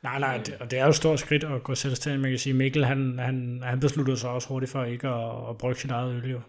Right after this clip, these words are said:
Speaker 1: Der, der nu kommer Mike Murphy ind igen, det er jo også
Speaker 2: Ja.
Speaker 1: blandt andet op hos ham, han har fået brygget meget af, af det sorte øl.
Speaker 2: Ja. Man kan sige, Mikkel, han, han, øh,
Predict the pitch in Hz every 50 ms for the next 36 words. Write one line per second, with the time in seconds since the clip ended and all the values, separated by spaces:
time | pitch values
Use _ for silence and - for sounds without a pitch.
0 | _ - 139 131 120 120 151 151 135 143 139 139 139 151 147 131 123 123 117 120
1 | 120 131 131 131 131 - 135 123 120 117 123 123 127 127 135 135 131 117 117 -
2 | - - - - 143 - - - - - - - - 143 139 131 135 131 127 143
3 | 147 139 127 131 135 127 113 123 131 127 127 135 131 123 - 139 127 127 131 131
4 | 131 135 135 127 123 123 127 135 135 127 120 117 117 - 120 120 113 117 131 131
5 | 131 135 131 127 120 131 - 135 127 127 - - - - - - - - _ _
6 | _ _ _ - - - - - - 117 107 107 104 101 - 117 113 110 117 110
7 | 113 113 127 123 123 117 117 117 117 110 107 107 110 110 110 110 113 113 107 -
8 | 53 - - 104